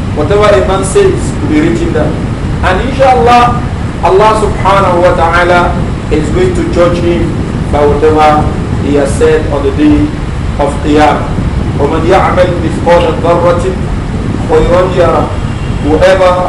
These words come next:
does an atom's weight of good, he will see it on the day of Qiyamah. وَمَنْ يَعْمَلْ مِثْقَالَ ذَرَّةٍ شَرًّا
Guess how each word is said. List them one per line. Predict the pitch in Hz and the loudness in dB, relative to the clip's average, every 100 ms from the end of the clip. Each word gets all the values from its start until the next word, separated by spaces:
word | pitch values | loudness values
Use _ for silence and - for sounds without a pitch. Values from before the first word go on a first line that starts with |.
| - - - - - - | -2 -2 -2 -2 -4 -2
does | 165 170 170 165 | 2 4 4 2
an | 151 - 165 | -2 -2 0
atom's | 175 170 170 - 175 | 0 0 0 -2 -2
weight | 175 165 - - - - - 143 | 0 0 -2 -4 -6 -4 -4 -2
of | 135 - | -2 -2
good, | 165 175 - - - - - - - | -2 -2 -2 -2 -2 -4 -4 -2 -2
he | - | 0
will | 143 | 0
see | - 160 156 151 | -2 -2 0 0
it | 147 - | 0 -2
on | 135 | -2
the | 139 | 0
day | 143 147 | 0 0
of | 135 | -2
Qiyamah. | 139 139 135 - - | -2 0 -2 -4 -2
وَمَنْ | 147 190 185 | 0 2 2
يَعْمَلْ | 214 196 - - | 2 2 0 0
مِثْقَالَ | - - 294 285 269 | -2 -2 2 4 2
ذَرَّةٍ | - 240 240 269 - - - - - - - - - | 0 -2 2 0 0 -2 -4 -4 -4 -4 -4 -4 -4
شَرًّا | - 185 185 175 185 | 0 2 2 2 2